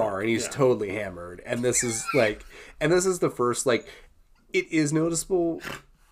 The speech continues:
Speaker 1: early on that, like, the audio is dubbed,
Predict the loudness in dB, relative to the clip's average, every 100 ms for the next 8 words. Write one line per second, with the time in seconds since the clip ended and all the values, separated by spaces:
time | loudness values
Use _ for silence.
0 | 4 6 8 6 4 2 2 -4 -2 2
1 | 4 4 2 -2 0 2 4 2 0 -2
2 | -4 -6 -6 -6 -8 -12 -8 -6 -6 -10
3 | -14